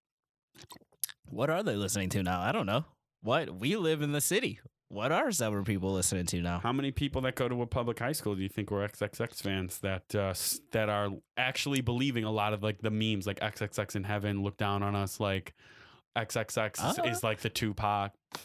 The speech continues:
Speaker 2: That's, the numbers are probably staggering.
Speaker 1: The numbers that believe this or
Speaker 2: Yeah,
Speaker 1: don't
Speaker 2: that,
Speaker 1: believe this?
Speaker 2: like, actually are all in on, like, a, somebody like X X X who,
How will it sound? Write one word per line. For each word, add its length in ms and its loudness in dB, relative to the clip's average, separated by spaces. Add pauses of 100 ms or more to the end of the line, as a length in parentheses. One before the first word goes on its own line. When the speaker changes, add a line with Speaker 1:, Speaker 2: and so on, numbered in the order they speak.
(180)
Speaker 2:
That's, 360 2
the 200 -2
numbers 440 2
are 100 2
probably 520 0
staggering. 640 -2 (1040)
Speaker 1:
The 340 2
numbers 340 2
that 180 4
believe 480 0
this 260 0
or 60 0
Speaker 2:
Yeah, 120 2
Speaker 1:
don't 160 2
Speaker 2:
that, 180 2
Speaker 1:
believe 140 2
this? 100 0
Speaker 2:
like, 100 -12
actually 420 0
are 220 0
all 280 2
in 180 0
on, 140 0
like, 300 -2
a, 60 -4
somebody 600 2 (100)
like 280 0
X 240 -2
X 220 -2
X 180 0
who, 260 2